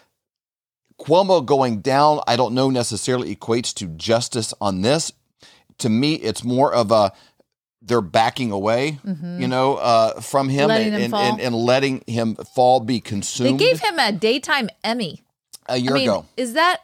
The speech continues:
Speaker 2: unbelievable?
Speaker 1: He wrote a book
Speaker 2: How the tides have changed.
Speaker 1: He wrote a book on leadership while leading the state that did by far the worst.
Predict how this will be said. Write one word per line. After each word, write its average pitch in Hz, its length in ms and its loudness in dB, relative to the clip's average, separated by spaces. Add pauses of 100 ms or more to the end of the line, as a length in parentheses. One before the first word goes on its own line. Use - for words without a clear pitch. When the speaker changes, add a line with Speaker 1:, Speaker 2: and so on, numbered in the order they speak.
(140)
Speaker 2:
unbelievable? 254 720 0
Speaker 1:
He 143 80 0
wrote 156 180 6
a 139 40 2
book 117 160 -4
Speaker 2:
How 277 280 4
the 277 120 -2
tides 262 400 -2
have 214 100 -8
changed. 214 580 -8
Speaker 1:
He 147 60 -2
wrote 147 200 4
a 127 40 2
book 135 260 0
on 151 200 2
leadership 127 500 0
while 120 260 2
leading 147 420 -2
the 113 80 -2
state 113 420 -2 (100)
that 107 300 -6
did 107 480 -4 (120)
by 113 200 0
far 156 520 2
the 117 200 -4
worst. 123 260 0